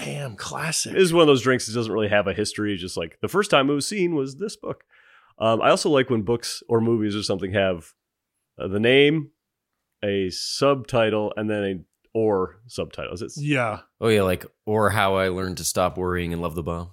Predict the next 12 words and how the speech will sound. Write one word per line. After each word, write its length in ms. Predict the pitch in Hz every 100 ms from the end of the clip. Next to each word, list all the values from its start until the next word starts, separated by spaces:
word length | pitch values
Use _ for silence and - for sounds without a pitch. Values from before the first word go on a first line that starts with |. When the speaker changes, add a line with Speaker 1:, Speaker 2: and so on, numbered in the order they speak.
| _
Speaker 1:
Yeah. 220 | 170 120 - -
Or 180 | 156 151
How 140 | 151 170
the 120 | 156
Sloppy 380 | - 170 170 185
Boys 280 | 170 165
Recorded 560 | 135 151 - 160 151 151
an 120 | 143
Album 340 | 156 156 143 143
in 160 | 139
West 240 | 143 139 -
Texas. 540 | 151 - 127 - -